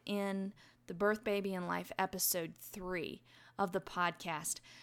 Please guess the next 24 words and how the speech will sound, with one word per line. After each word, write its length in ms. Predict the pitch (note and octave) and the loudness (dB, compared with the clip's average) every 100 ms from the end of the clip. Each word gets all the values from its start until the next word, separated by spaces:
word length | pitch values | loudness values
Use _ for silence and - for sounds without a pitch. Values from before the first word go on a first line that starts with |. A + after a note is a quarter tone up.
| - | -4
So 240 | - G#3 | 2 2
if 140 | G3+ A#3 | 4 4
you 120 | B3+ | 4
want 200 | D#4 C#4 | 6 4
to 40 | |
learn 260 | G#3 G3 G3 | 4 2 2
more 340 | F#3+ F#3 F#3+ | 0 2 4
about 320 | G3+ G3 F#3+ F#3 | 2 2 0 0
elimination 640 | F#3 F3+ F3+ F3+ - F#3 | 0 -2 -2 -2 -2 -4
communication, 720 | F#3 F3+ F3+ - F3 - F#3+ | -4 -4 -6 -6 -6 -4 -4
I 120 | - F3+ | -4 -4
highly 500 | - A3+ A#3 B3+ A#3+ | -2 0 2 4 2
recommend 760 | G#3 F#3+ F#3 F3+ E3+ E3+ E3+ - - - - | 0 -2 -4 -2 -2 -2 -6 -12 -20 -20 -6
that 180 | F3+ - | -2 -2
you 260 | F3 F#3+ F#3 _ - | -2 -2 -2 _ -6
listen 540 | G3 G3 E3 - F3+ | 2 6 6 6 2
to 120 | F3+ F3+ | -4 0
that 240 | F3+ - | 0 0
podcast 580 | - F3 E3+ F3+ E3 - | -2 -2 -2 -4 -4 -4
and 140 | - F3+ | -4 -2
check 240 | G3 G3 | -4 -2
out 160 | F#3 F3+ | -2 -2
her 100 | F3+ | -2
book. 340 | F3+ D#3+ - | 0 -2 -4